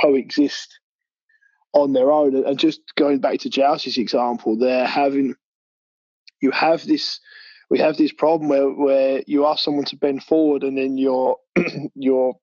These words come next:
you're assessing hamstring range. You're absolutely, we're actually not assessing hamstring range. We're assessing the ability of the body to overcome the path of least resistance to be able to get their hands as close to the toes as possible.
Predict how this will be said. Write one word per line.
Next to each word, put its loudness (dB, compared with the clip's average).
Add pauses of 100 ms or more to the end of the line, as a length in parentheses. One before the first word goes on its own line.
(240)
you're 0
assessing -2 (640)
hamstring 0
range. -2 (1400)
You're 4
absolutely, 0 (160)
we're 2
actually 0
not 2
assessing -6
hamstring -2
range. -4
We're 0
assessing 0
the -4
ability 0
of -2
the -8 (100)
body 0
to -8
overcome 0
the -8
path 0
of -8
least -4
resistance -6
to -12
be -4
able 0 (120)
to -8 (200)
get 2
their 0
hands -4
as -10
close -2
to -6
the -6
toes 0
as -14
possible. -2